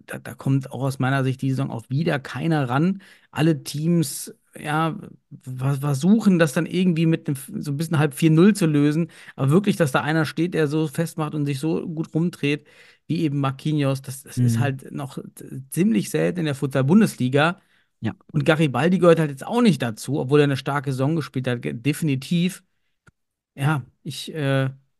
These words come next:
Speaker 1: und dafür ist auch M C haben wir ein bisschen zu niedrig in der Tabelle am Ende gelandet. Wenn man sagt, was ist der Top-Pivot der Saison? Ja, hm,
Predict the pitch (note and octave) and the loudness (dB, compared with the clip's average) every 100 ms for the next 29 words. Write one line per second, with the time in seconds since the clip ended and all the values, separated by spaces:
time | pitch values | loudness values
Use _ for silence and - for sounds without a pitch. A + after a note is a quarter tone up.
0 | _ _ _ _ _ _ _ D#3+ C#3 C#3+ | _ _ _ _ _ _ _ -4 -2 -2
1 | C#3 D#3 C#3+ - C3+ D3+ C3+ D3+ C3+ C#3+ | -2 -4 -6 -10 -6 -2 0 0 -2 -2
2 | E3 - C#3 D3 D3+ C#3 C3+ C3 C#3 D3 | -6 -4 -4 -2 -2 0 0 -2 -2 -4
3 | A2+ A#2 A#2 A2+ A#2+ D3 - - - - | -4 -6 -4 -4 -4 -6 -10 -20 -12 -4
4 | B2+ B2+ B2+ E3 D#3+ D3 - G#3 - - | -2 0 -2 -2 -2 -2 0 -4 -4 -4
5 | B3 G3 D3+ C#3 D3+ C#3+ C#3 C#3+ F#3+ F#3+ | -2 0 -2 0 0 0 0 2 0 -4
6 | _ _ _ _ A2+ C#3 C3 D3+ D#3+ A2 | _ _ _ _ -2 -2 0 4 4 4